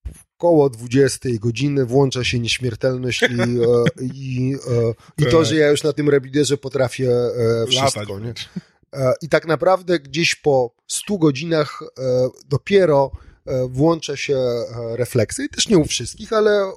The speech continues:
Speaker 1: u du-, dużej ilości osób zaczynają rozumieć,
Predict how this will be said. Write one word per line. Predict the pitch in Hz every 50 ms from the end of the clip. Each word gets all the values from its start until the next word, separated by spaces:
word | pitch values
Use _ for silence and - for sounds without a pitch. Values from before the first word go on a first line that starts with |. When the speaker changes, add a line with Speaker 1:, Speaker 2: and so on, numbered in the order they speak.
| -
Speaker 1:
u | - 196 185 170
du-, | 147 175 175 170 165 165 156
dużej | 151 175 170 160 165 160 151 151 147 139 - - - - - _ _ _
ilości | - 160 143 139 139 151 147 143 - - - 139
osób | 139 147 - 160 135 131
zaczynają | 139 135 - - 151 147 139 127 127 123 110 - - _ _ -
rozumieć, | - 165 135 139 131 117 180 196 185 175 220 - - - - - -